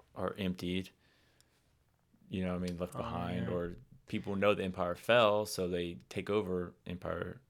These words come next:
Speaker 1: bases and things, Imperial bases. So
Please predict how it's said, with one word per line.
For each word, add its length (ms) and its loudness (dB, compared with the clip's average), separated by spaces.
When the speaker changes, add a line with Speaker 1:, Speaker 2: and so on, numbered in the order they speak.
Speaker 1:
bases 400 -6
and 120 -8
things, 360 -10
Imperial 460 2
bases. 480 0
So 360 6